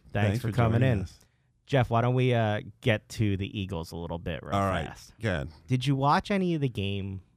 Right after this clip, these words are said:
Speaker 1: while you were there?
Speaker 2: Well, you know, you, we were gonna do some music, remember? We were gonna do the mash theme song.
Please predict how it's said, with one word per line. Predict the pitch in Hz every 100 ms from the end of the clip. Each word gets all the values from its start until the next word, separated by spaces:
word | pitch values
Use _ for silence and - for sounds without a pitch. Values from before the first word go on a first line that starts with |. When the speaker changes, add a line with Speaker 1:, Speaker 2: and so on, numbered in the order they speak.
| -
Speaker 1:
while | 95
you | 90 95
were | 92 85
there? | 85 82 85
Speaker 2:
Well, | 120 - -
you | 113
know, | 120 87
you, | 92 110 -
we | 117 143
were | 143
gonna | 131 208 233
do | - 131 117 110 110 -
some | - - 113
music, | 110 123 123 101 -
remember? | 95 98 101 117 135 - -
We | 113
were | 104
gonna | 135 135
do | 117 110
the | 98
mash | 98 95 98 - - - _ _
theme | 113 101 95
song. | - 71 -